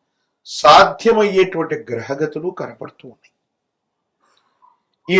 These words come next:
రాశి జాతకుల యొక్క దైనందిన జీవితంలో సంతానపరమైనటువంటి అంశాల పట్ల ఎక్కువగా మీరు ఆలోచిస్తారు. వాళ్ళకు సంబంధించినటువంటి విద్య,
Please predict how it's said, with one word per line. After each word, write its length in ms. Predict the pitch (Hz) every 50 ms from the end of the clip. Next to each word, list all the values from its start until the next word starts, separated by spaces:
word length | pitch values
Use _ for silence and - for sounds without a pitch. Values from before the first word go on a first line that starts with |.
| 156
రాశి 280 | 156 160 - - 240 226 196 -
జాతకుల 360 | 208 196 190 - 147 - 165 160 151
యొక్క 200 | 147 - - 135 113 107 117
దైనందిన 460 | 123 147 160 165 165 160 156 139 127 127 -
జీవితంలో 480 | - 151 147 156 - 139 120 135 143 _ _ _ _ _ _ _ _ _ _ _ _ _ _ _ _ _ _ _ _ _ _ _ -
సంతానపరమైనటువంటి 1400 | - - 170 190 220 214 - - 277 277 294 285 269 269 262 262 254 247 240 233 233 220 - 220 214 208 226 - - - 151 156
అంశాల 380 | 170 180 - - 214 214 208 208 208 208
పట్ల 180 | 196 196 185 170 151
ఎక్కువగా 320 | 143 - 165 165 160 170 160 156
మీరు 140 | 147 131 123 123
ఆలోచిస్తారు. 640 | 131 143 143 - - 156 143 - - - - - _ _ _ _ _ _ _ _ _ _ _ _ _ _ _ _ _ _ _ _ _ _ _ _ _ _ -
వాళ్ళకు 320 | 139 143 143 143 139 - - 147
సంబంధించినటువంటి 920 | 143 143 139 156 170 170 165 147 - - 151 143 - 147 139 131 135 117 117
విద్య, 360 | 117 - - 135 151 147 147